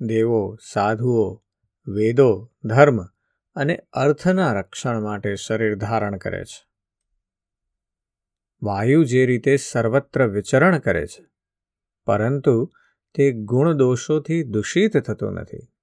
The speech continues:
તેમજ સર્વશક્તિમાન પ્રભુ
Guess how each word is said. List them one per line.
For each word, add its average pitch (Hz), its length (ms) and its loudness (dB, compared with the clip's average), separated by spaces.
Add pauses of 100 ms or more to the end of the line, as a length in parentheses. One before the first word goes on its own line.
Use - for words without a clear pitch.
(460)
તેમજ 104 440 -2 (480)
સર્વશક્તિમાન 127 1400 -2
પ્રભુ 107 600 -2